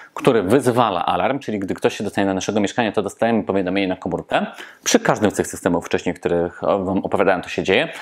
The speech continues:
ale nie ma żadnego dźwięku. Czyli złodziej, gdy wejdzie do naszego mieszkania, nie wie o tym, że został wyzwolony alarm.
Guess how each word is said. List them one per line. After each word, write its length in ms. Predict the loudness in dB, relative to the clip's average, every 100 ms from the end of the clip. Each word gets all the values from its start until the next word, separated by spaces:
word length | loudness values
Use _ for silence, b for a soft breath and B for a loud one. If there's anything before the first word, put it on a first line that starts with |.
| B -4
ale 240 | -2 0
nie 180 | 2 2
ma 140 | 4 2
żadnego 500 | 2 2 2 2 0
dźwięku. 500 | 0 -2 -2 -8 -14 B B
Czyli 240 | -2 2 2
złodziej, 400 | 4 2 2 0
gdy 160 | 0
wejdzie 240 | -2 -2 -2
do 80 | -4
naszego 300 | -4 -2 -2
mieszkania, 480 | -2 -2 0 -2 -4 _
nie 340 | 2 4 4 4
wie 220 | 2 2
o 140 | 0
tym, 280 | 0 0 0 B B B
że 200 | 2 4
został 340 | 2 2 0 2
wyzwolony 580 | 0 2 2 2 -2 -2
alarm. 400 | 0 0 -4